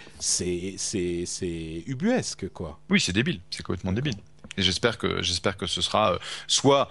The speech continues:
Speaker 2: euh, ce sera dégagé, soit en fait les constructeurs, euh, réussiront à trouver, euh,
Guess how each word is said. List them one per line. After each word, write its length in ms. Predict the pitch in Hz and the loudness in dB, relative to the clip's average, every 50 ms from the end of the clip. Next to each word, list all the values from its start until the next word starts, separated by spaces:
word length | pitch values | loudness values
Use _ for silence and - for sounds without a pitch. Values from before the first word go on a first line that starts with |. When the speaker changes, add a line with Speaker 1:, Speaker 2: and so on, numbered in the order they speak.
| - - - - - 101 | -4 -18 -20 -8 -2 -2
Speaker 2:
euh, 720 | 98 92 90 92 92 92 - 50 50 50 50 50 50 50 - | 0 0 0 -2 -4 -6 -6 -6 -6 -6 -6 -6 -6 -4 -4
ce 200 | 101 - - - | -2 -2 0 0
sera 160 | - - 101 | 2 2 2
dégagé, 500 | 95 98 95 92 90 95 104 123 143 156 | 2 4 4 4 4 4 6 6 4 4
soit 320 | 139 - - - 117 120 117 | 4 2 0 4 6 6 6
en 100 | 104 95 | 6 4
fait 200 | 90 117 110 95 | 2 0 0 0
les 80 | 98 | -2
constructeurs, 680 | 87 95 92 - - 95 90 - 110 107 101 85 85 87 | -2 -2 -6 -4 -6 -4 2 4 4 4 4 2 0 0
euh, 240 | 87 90 85 80 90 | 0 0 -2 -4 -4
réussiront 640 | 90 - 95 95 - - - 107 92 104 110 107 | -2 0 0 2 2 2 2 4 4 6 6 6
à 80 | 92 90 | 4 2
trouver, 560 | - - 104 95 90 98 101 98 98 95 85 | 0 -2 0 4 6 8 8 8 6 4 2
euh, 60 | 80 | 0